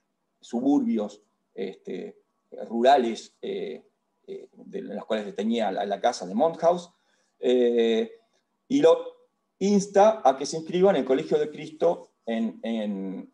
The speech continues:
en Cambridge, en mil ochocientos veintiocho. Esto ocurre en mil ochocientos veintiocho. El objetivo final era que se ordenara como pastor anglicano, pero antes de que eso pasara,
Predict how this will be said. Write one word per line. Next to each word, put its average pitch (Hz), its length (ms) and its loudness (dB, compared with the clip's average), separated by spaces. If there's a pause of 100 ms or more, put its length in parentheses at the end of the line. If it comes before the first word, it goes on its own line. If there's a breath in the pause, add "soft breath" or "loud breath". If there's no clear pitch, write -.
en 101 200 -8
Cambridge, 92 680 -10
en 101 160 -8
mil 117 140 0
ochocientos 123 720 -2
veintiocho. 117 840 -2
Esto 117 180 -6
ocurre 127 180 -4
en 123 60 -2
mil 120 60 -2
ochocientos 110 280 -6
veintiocho. - 420 -12 (1120)
El 147 120 6
objetivo 190 340 4
final 220 300 4
era 196 200 2
que 190 560 0
se - 160 -2
ordenara 160 420 4
como 139 200 4
pastor 156 320 4
anglicano, 120 680 -2 (180)
pero 131 400 2
antes 190 400 4
de 135 140 2
que 147 60 -6
eso 160 200 -6
pasara, 127 640 0